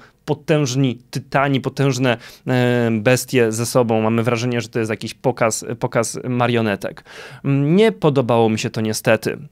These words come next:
Oczywiście, jeśli byliście w kinie lub pójdziecie mimo moich negatywnych, e, wrażeń, to dajcie znać, czy wam się podobało,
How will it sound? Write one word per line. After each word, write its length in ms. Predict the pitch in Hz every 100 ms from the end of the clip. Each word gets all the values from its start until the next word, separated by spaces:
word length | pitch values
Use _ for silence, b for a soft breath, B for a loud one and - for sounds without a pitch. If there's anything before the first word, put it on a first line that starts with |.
| _ -
Oczywiście, 560 | 240 - 170 180 -
jeśli 220 | 165 - 123
byliście 380 | 123 156 -
w 80 | 147
kinie 300 | - 151 143
lub 200 | 131 120
pójdziecie 560 | - 135 117 151 - 135
mimo 300 | 127 131 127
moich 540 | 123 120 113 113 - 127
negatywnych, 760 | 123 123 123 - 113 120 110 120
e, 200 | 113 110
wrażeń, 400 | 131 151 156 165
to 80 |
dajcie 320 | 240 254 151 127
znać, 280 | 113 113 B B B B
czy 100 | 147
wam 140 | 135
się 100 | 131
podobało, 600 | 139 120 110 123 139 139